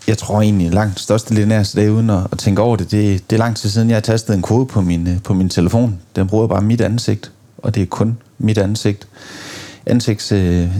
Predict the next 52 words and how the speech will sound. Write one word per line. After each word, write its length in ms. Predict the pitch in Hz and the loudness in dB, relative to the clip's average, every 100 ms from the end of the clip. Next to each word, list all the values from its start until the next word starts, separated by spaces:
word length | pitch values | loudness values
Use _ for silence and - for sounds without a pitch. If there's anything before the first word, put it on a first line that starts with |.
| - | -2
øh, 240 | 101 87 90 92 - - | -2 -2 -4 -8 -12 -18
teknologien 560 | - 107 92 90 123 107 | -6 -2 -2 0 0 2
med, 220 | 98 87 | 0 0
med 180 | 90 98 | 0 0
at 60 | 101 | 0
scanne 220 | 101 110 | 0 2
vores 180 | 104 92 | 0 0
ansigter 520 | 101 104 98 90 87 98 | 0 0 -2 -2 -2 -2
er 80 | - | 0
også 200 | 78 85 104 | 0 0 0
rykket 180 | 101 | 0
ud 200 | 107 113 - | 2 0 -2
i, 360 | - 87 87 85 | 0 0 2 2
øh, 200 | 82 87 - | 0 -2 -4
i 100 | 92 | -2
både 220 | 95 113 | 2 2
video-, 260 | 113 92 - | 0 -2 -2
dørtelefoni, 840 | 85 107 - 87 - 90 92 - - | 0 0 0 -2 0 -2 -2 -2 -2
øh, 300 | 95 90 85 | 0 0 -2
og, 360 | 80 90 85 - | -2 -4 -6 -2
og 140 | 85 | 0
adgangskontrol 640 | 101 98 87 - 90 78 95 | 0 -2 -4 -6 -2 -2 -2
for 100 | 95 | -2
den 140 | 95 | -2
sags 180 | 101 95 | -2 -2
skyld. 160 | 107 104 - - - - - | -4 -6 -10 -16 -16 -16 -14
Og, 380 | - 90 87 85 | -4 -2 0 2
øh, 200 | 78 82 | 0 0
vi 60 | 104 | 0
har 160 | 107 | 0
blandt 240 | 95 90 85 | 0 -2 0
andet, 200 | 95 104 | 0 0
øh, 60 | 90 | 0
enheder, 480 | - 110 110 101 98 | 0 2 2 2 0
hvor 400 | 87 92 90 - - | 0 0 0 -2 -4
at, 180 | 90 - - | -4 -4 -4
øh, 100 | 82 85 | -2 -2
du 80 | |
for 120 | 95 87 | -2 -2
eksempel 300 | - 98 92 | 0 0 2
nede 120 | 98 | 0
i 40 | |
dit, 320 | 98 87 - - | 0 -4 -4 -4
øh, 80 | |
i 160 | - - | -4 -4
dit 200 | 82 80 | -4 -4
sommerhus 520 | - 104 123 98 92 | 0 2 2 -2 -4
kunne 220 | - - 87 | -8 -2 -2
installere 360 | 78 - 98 | -2 0 2
en 180 | 92 87 | 2 0
lille 200 | 95 117 | 0 0
skærm 300 | - 120 | 0 -2